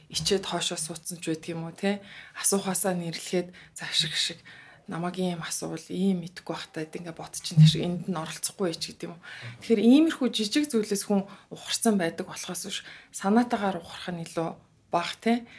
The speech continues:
Тэгэхээр тиймэрхүү талаас нь ингээд ярилцаад, "Чи тэгсэн юм шүү" гэд ингээд өөрсдийг нь сонсоод ярилцаад ирэхлээр нөгөө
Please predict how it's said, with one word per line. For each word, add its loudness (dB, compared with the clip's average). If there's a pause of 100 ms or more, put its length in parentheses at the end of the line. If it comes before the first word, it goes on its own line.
(300)
Тэгэхээр 6 (260)
тиймэрхүү 6
талаас 0
нь 2
ингээд -2
ярилцаад, -4
"Чи 2
тэгсэн 2
юм 2
шүү" 2
гэд 0
ингээд -4 (300)
өөрсдийг 6
нь 4
сонсоод 2
ярилцаад 0
ирэхлээр -4
нөгөө 0